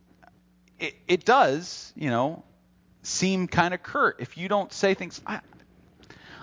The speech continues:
I'm infamous for not doing things like writing people's names at the beginning of letters. Uh, if you've ever had a phone conversation with me, I hate niceties,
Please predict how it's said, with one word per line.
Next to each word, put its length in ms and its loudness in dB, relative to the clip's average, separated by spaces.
I'm 200 4
infamous 480 -2
for 180 -2
not 460 4
doing 340 4
things 280 -2
like 260 2
writing 480 2
people's 460 -10
names 460 0
at 80 -8
the 80 -14
beginning 380 -2
of 120 -4
letters. 560 -2
Uh, 160 4
if 160 -4
you've 140 -2
ever 180 4
had 140 2
a 60 0
phone 380 0
conversation 680 -2
with 160 -2
me, 280 -2
I 100 2
hate 360 -2
niceties, 880 -2